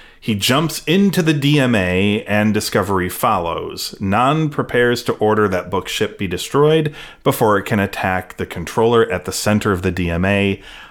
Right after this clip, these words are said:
Both ships find it, and there is a standoff, uh, at which time Burnham is able to convince both Nan and Book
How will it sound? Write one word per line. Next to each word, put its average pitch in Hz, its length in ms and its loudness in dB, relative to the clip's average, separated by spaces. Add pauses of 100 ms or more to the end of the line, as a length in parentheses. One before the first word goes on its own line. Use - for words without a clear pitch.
(120)
Both 143 480 0
ships - 600 -2
find 139 460 2
it, 80 320 -6 (380)
and 98 160 0
there 98 100 2
is 95 120 0
a 95 80 0
standoff, 87 920 -2 (420)
uh, 85 320 -4 (100)
at 110 160 -2
which 101 300 -2
time 90 320 -2
Burnham 90 380 -2 (340)
is 98 160 -2
able 95 160 0
to 92 80 -2
convince 98 640 -2
both - 320 0
Nan 101 600 0
and 143 460 2
Book 78 380 -6